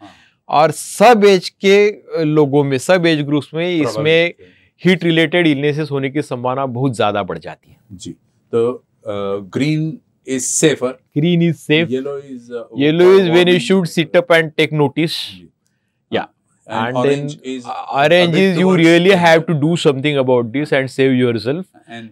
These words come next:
Speaker 2: And
Speaker 1: red
Speaker 2: red
Speaker 1: is,
Speaker 2: is, uh, the
Speaker 1: critical.
Speaker 2: ultimate critical, uh, warning, wherein you must be on alert throughout. Extreme care is needed.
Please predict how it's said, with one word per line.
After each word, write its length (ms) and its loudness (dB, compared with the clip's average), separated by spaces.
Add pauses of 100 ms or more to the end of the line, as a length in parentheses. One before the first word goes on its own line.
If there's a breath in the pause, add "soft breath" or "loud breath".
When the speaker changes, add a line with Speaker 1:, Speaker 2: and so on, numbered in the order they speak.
Speaker 2:
And 280 0
Speaker 1:
red 100 2
Speaker 2:
red 200 6
Speaker 1:
is, 240 0
Speaker 2:
is, 0 -
uh, 260 2
the 260 0
Speaker 1:
critical. 160 0
Speaker 2:
ultimate 520 0
critical, 580 0
uh, 440 4 (260)
warning, 680 -2
wherein 360 0
you 160 -6
must 280 -10
be 160 0
on 240 0
alert 400 0
throughout. 460 0
Extreme 540 -4
care 260 4
is 140 0
needed. 360 -2